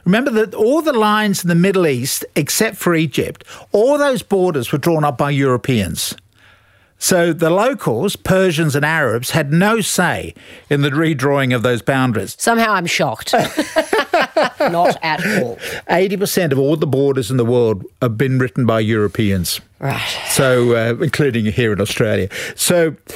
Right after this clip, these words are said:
Speaker 1: um, the, it, it, it's very diff-, that when you look at the Middle East, you, you have overlapping populations, et cetera.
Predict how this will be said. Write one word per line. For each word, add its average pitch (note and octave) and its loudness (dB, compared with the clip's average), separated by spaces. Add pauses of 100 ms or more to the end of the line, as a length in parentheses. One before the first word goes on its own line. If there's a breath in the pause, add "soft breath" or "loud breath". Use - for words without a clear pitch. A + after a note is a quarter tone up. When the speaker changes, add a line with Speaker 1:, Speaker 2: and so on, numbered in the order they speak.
(220 loud breath)
Speaker 1:
um, C#3+ 0 (200)
the, E3+ 0
it, D#3 -2
it, F#3 0
it's - -6
very G3+ 2
diff-, F#3+ -2
that F3 -2
when F3 2
you F3 2
look A3+ 0
at F#3+ -2
the E3 0
Middle D#3 2
East, B2+ -2
you, D3 2
you D3 0
have D3+ 2
overlapping E3 0
populations, C3 0
et C3 0
cetera. A2+ -2